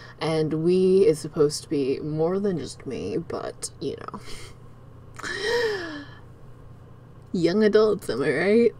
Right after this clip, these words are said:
Um, no, but my idea is that if I make this pre-video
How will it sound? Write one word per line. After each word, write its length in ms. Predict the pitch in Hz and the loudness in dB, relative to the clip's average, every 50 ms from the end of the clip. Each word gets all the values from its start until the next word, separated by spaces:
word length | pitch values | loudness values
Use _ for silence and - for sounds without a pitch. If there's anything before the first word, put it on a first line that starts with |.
| - - | -8 -6
Um, 380 | 156 180 180 175 170 160 151 - 202 | -2 -2 0 2 2 0 0 -2 -4
no, 320 | 170 160 - - - - - - | -6 -6 -6 -8 -12 -14 -10 -6
but 320 | 185 175 170 - - - - - - - - - - - - - - - - - - - - | -4 -4 -4 -6 -8 -12 -16 -18 -20 -20 -20 -20 -20 -20 -20 -20 -20 -20 -20 -20 -20 -4 2
my 220 | 285 277 254 226 | 4 4 4 4
idea 400 | 220 202 185 180 202 196 185 190 185 | 4 4 8 10 10 10 10 8 4
is 180 | - - 156 151 | 2 0 0 0
that 140 | - 151 139 | -2 -4 -4
if 120 | 156 151 | -4 -8
I 140 | - - - | -8 -8 -6
make 320 | 160 165 - 143 - - - | -4 -4 -4 -4 -6 -6 -6
this 280 | - - - - - - | -6 -6 -6 -8 -14 -14
pre-video 1040 | - - - 208 202 202 185 190 185 180 185 175 175 165 156 151 151 160 180 202 | -6 0 4 6 6 6 8 6 6 6 4 4 2 2 2 0 0 0 -2 -4